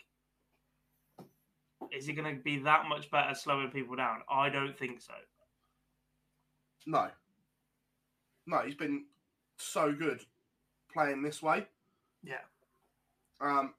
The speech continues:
Speaker 2: then, again, as, as a game, this next one was a little bit shit.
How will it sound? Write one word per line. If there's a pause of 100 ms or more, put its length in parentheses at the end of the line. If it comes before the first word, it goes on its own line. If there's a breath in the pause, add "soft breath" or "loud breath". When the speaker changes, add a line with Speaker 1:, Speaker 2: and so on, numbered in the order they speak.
(520)
Speaker 2:
then, (480)
again,
as,
as
a
game, (800)
this
next
one
was
a
little
bit
shit.